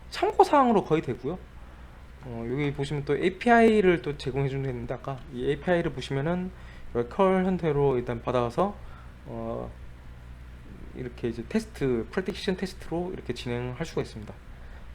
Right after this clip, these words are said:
어, 여기까지 일단은 에이아이 니즈를 설명드리고요.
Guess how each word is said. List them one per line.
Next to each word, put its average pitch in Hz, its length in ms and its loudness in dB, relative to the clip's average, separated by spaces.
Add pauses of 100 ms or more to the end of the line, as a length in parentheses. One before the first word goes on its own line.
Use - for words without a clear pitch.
(160)
어, 110 120 -8
여기까지 139 380 2
일단은 127 1160 0
에이아이 143 240 2
니즈를 123 300 0
설명드리고요. 139 680 -4